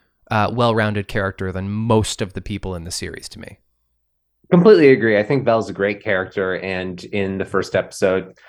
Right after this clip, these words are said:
Speaker 2: I was like, "Eh, this character's a little annoying," just in general. It seems like is angry, so angry for reasons we don't know, but ultimately it makes complete sense now and figured it would. Uh, the show is just a, a box that took a while to open.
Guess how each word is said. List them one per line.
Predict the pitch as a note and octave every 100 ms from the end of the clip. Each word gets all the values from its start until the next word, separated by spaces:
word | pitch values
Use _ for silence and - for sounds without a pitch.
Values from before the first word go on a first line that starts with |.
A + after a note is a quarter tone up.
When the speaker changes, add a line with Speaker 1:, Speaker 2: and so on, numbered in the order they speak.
| - _ _ -
Speaker 2:
I | A#2+
was | A2+ A2 -
like, | - D3 -
"Eh, | F#4
this | C4 B3+
character's | - D3 C#3 B2+
a | A2+
little | A2 C3 G#2+
annoying," | G2+ G2+ A#2+ C#3+ C#3
just | A2 G#2 G#2
in | G2+
general. | A2 A2+ A2 G#2+ G2
It | F2+
seems | - G#2 G#2 G2+
like | F#2 F#2+ -
is | F#2+ F2+ - -
angry, | G#2+ A#2 G#2+ F#2+ F#2 F2+ - - - G#2+
so | G#2+ - D3+ D#3 C#3
angry | B2 A#2 G#2 F2 F2
for | - F2+ F#2 F2+ E2
reasons | G#2 B2 A2 G2+
we | G2+
don't | F#2+ F#2+
know, | G2+ G#2+ D#3+
but | C3 G#2 - - - _ -
ultimately | A2+ A2+ A2 G#2+ G#2
it |
makes | G2+ G2 -
complete | G#2+ G#2+ G2+
sense | F#2+ F#2+ -
now | F#2 A2
and | F#2
figured | G2 F#2 F2
it | D2+
would. | E2+ F2+ A2+ - - - _
Uh, | F#2+ F2 E2+
the | F2
show | - E2+
is | E2+
just | - -
a, | E2+ C2 F2 -
a | E2
box | E2 D#2 -
that | -
took | - -
a |
while | E2 D#2+ D#2+
to | E2
open. | F2 F2 C3+